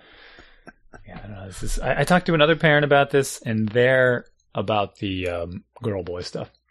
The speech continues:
And their take, which was very ambiguous, that, "Oh, no, no, no, no, no. They're French Canadian, so I might do a funny French Canadian accent." Uh, <laughs> I'll mess it up, though.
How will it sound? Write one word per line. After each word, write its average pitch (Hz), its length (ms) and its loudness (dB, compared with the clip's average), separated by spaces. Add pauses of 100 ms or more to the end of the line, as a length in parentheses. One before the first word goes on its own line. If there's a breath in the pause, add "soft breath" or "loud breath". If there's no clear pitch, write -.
(1300 soft breath)
And 127 160 -2
their 202 180 4
take, 139 320 2
which 135 160 -2
was 151 120 0
very 190 200 4
ambiguous, 120 500 0
that, 123 140 4
"Oh, 143 280 8
no, 127 140 2
no, 123 120 4
no, 117 100 4
no, 110 140 2
no. 101 360 0 (420)
They're 127 120 0
French 120 260 0
Canadian, 95 420 -4
so 98 120 -6
I 95 60 -4
might 95 180 -6
do 101 100 -4
a 92 40 -4
funny 92 240 -10
French 90 260 -12
Canadian 98 320 -10
accent." 107 400 -10 (600 loud breath)
Uh, 101 320 -2 (360)
<laughs> - 1000 -8
I'll - 100 0
mess 113 260 -2
it 107 80 -8
up, 98 140 -8
though. - 180 -4